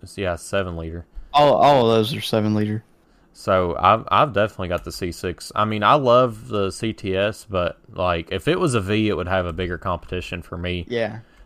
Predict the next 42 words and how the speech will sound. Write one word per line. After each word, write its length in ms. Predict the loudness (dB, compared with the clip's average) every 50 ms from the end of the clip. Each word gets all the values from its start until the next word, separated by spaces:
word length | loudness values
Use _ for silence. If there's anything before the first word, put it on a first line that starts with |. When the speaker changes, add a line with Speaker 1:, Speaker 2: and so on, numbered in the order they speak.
| _ -4
Speaker 1:
But, 280 | 0 0 0 0 0
uh, 180 | -2 -4 -4 -2
I'm 200 | 0 0 0 0
definitely 340 | 2 0 0 0 -2 0 2 4 4
Speaker 2:
Well, 60 | 4
the 60 | 4
Speaker 1:
gonna 100 | 4 4 4
want 100 | 4 2
Speaker 2:
Z 120 | 0 0
oh 20 |
six 120 | 0 0 -2
Speaker 1:
C 60 | -4
six. 100 | -2 2
Speaker 2:
is 380 | 2 2 2 2 0 -2 -4 -6 -6
the 280 | -4 -2 0 0 0 0
track 340 | 0 2 2 2 2 0 0
car 300 | 0 0 0 0 -2 -2
for 260 | -2 -2 -2 -2 -2
C 220 | -4 -4 -4 -4
six, 420 | -4 -4 -4 -4 -4 -4 -6 -6 -4
and, 180 | -4 -4 -6 -6 -2
I 100 | 2 4
mean, 120 | 4 6 6
unless 220 | 6 4 4 4
you 60 | 4 4
got 120 | 4 4
Z 120 | 4 4 4
R 140 | 6 4 4
one 220 | 4 6 6 6
money, 280 | 6 6 6 4 4 2
but 280 | 2 2 0 0 -2 _ _ _ _ _ _ _ _ _ _ _ _ _ _ _ _ _
who's 180 | -2 -2 -2 -2
got 180 | -4 -4 -4
that? 300 | -4 -6 -6 -6 -8 -10 _ -20 -10
Speaker 1:
Yeah, 320 | -8 -6 -4 -4 -6 -6 -8 -12 _ _ _
true. 300 | -12 -8 -6 -6 -6 -8 -10 _ _ _ _ _ _ _ _ _ _ _ _ _ _ _ _ -20 _ _ _ _ _ _ _ _ _ _ _ _ _ _ _ _ _ _ _ _ _ _ _ _ _ _ _ _ _ _ _ _ _ _ _ _ _ _ _ _ _ _ _ _ _ _ _ _ _ _ _ _ _ _ _ _ _ _ _ _ _ _ _ _ _ _ _ _ _ _ _ _ -20 -20 -20 -20 -20 -10 -8
I'm, 180 | -6 -6 -6 -4
I'm 220 | -2 0 0 0 0
gonna 160 | -2 -2 -2
get 180 | -2 -4 -4 -4
this, 420 | -6 -8 -6 -8 -14 -18 -20 -16 -12
dude. 260 | -10 -8 -8 -8